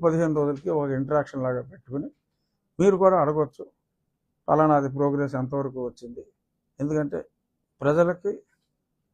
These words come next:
నాయకులకి మధ్యన, నాయకులందరూ వచ్చి మమ్మల్ని కలవలేరు, వారధి లాంటి వాళ్ళు మీ మీడియా కాబట్టి definitely we are also answerable to media for better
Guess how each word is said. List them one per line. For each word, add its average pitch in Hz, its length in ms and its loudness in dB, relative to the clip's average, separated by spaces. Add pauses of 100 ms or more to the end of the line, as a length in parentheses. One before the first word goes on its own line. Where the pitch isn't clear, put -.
నాయకులకి 147 520 0
మధ్యన, 135 260 -6 (360)
నాయకులందరూ 165 540 0
వచ్చి 160 140 -8 (120)
మమ్మల్ని 139 320 -4
కలవలేరు, 135 400 -2 (720)
వారధి 170 320 6
లాంటి 160 260 0
వాళ్ళు 151 220 -2
మీ 131 80 0 (100)
మీడియా 135 260 2 (100)
కాబట్టి 113 340 -14 (640)
definitely 175 460 0 (140)
we 147 140 0
are 165 140 2
also 156 220 -2 (140)
answerable 147 500 -6
to 123 40 -10 (120)
media 110 240 -10 (680)
for 160 100 0 (120)
better 180 220 0